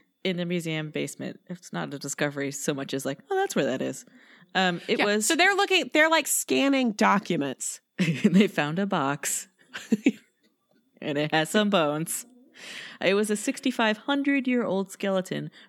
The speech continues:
Speaker 1: from the site of Ur, preserved at the museum for eighty-five years,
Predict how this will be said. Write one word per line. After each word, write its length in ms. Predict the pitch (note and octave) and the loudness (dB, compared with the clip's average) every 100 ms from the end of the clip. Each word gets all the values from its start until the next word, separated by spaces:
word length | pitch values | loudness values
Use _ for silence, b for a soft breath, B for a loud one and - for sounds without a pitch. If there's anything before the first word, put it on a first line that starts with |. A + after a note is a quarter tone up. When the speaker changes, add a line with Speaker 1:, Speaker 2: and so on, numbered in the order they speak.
| _ | _
Speaker 1:
from 300 | - D#3 F3 | -2 -2 -2
the 100 | G3+ | -4
site 260 | C#3 C#3+ | -4 -4
of 120 | G3 - | -6 -2
Ur, 240 | D4 F3+ | 0 0
preserved 520 | - - E3 E3+ F3+ F3 | -2 -2 0 2 0 0
at 100 | F3 | -2
the 60 | |
museum 380 | F#3 F3+ D#3 D3+ | -2 0 -2 -4
for 120 | F3+ - | -6 -6
eighty-five 500 | E3+ F3+ - D#3+ D#3+ | -4 -4 -4 -4 -2
years, 340 | C4+ A3 G3 | -2 -2 -2